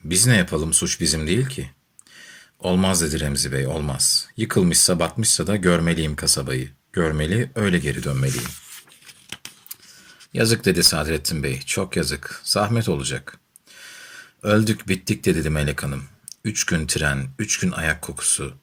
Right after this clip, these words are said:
Haşa huzurdan küçük bir kompartmanda altı kişi.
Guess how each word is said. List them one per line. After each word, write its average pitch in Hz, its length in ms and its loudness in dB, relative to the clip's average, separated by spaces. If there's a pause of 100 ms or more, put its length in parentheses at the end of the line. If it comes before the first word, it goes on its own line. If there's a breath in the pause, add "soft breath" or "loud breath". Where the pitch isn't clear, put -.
(160)
Haşa 101 460 2
huzurdan 92 420 2
küçük - 400 -2
bir 101 120 0
kompartmanda 85 800 0
altı 82 360 -2
kişi. - 340 -2